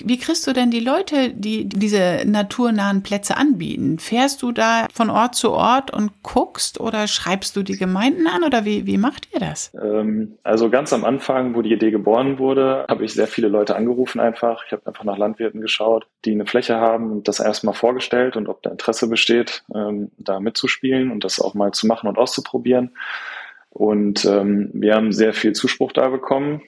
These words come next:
Speaker 2: Und dann bin ich auch da vorbeigefahren, da haben wir Bilder gemacht und das alles erstellt gemeinsam. Und nach und nach ist das dann natürlich gewachsen und dann,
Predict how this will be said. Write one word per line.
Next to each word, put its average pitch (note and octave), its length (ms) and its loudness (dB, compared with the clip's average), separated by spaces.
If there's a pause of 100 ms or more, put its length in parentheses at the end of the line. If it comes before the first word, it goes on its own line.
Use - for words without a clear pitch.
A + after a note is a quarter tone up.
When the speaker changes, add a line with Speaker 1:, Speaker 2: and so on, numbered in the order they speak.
(320)
Speaker 2:
Und G#2 180 -2
dann G2+ 160 0
bin G2+ 100 -4
ich G2+ 120 -4
auch G2 100 -4
da G#2 80 -2
vorbeigefahren, A2 800 2
da G#2+ 80 2
haben G2 100 -4
wir F#2+ 60 -6
Bilder A2 280 2
gemacht G#2 400 -4
und G2+ 140 -6
das F#2+ 160 -2
alles G2+ 260 0
erstellt G#2 440 0
gemeinsam. G#2 560 -6 (640)
Und G2+ 600 0
nach G#2 220 4
und G2+ 100 2
nach G#2 180 0
ist - 120 -6
das - 80 -8
dann G#2 140 0
natürlich G2+ 380 -2
gewachsen G#2+ 680 0
und F#2+ 240 -6
dann, G2 400 -2